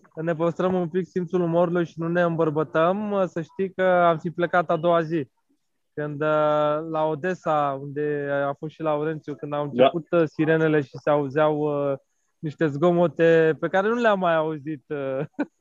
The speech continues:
Speaker 1: <laughs> până acum. Dacă nu glumești un pic și nu îți menții moralul ridicat, uh,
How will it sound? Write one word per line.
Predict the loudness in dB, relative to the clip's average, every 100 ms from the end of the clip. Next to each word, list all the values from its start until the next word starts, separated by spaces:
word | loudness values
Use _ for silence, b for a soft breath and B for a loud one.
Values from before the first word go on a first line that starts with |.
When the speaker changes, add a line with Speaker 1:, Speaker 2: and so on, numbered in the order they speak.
| -12
Speaker 1:
<laughs> | -8 -6 -8 -10 -6
până | 0 4
acum. | 4 4 2 0 2
Dacă | 0 2
nu | 0 0 0 0 0 0 -2 -4
glumești | -4 -2 -2 -4
un | -8
pic | -6 -6 -6
și | -6
nu | -4 -2 0 2
îți | 0 0
menții | -2 -2 -2
moralul | 0 2 2 2
ridicat, | 0 -4 -2 2 2 0
uh, | 0 2 2 0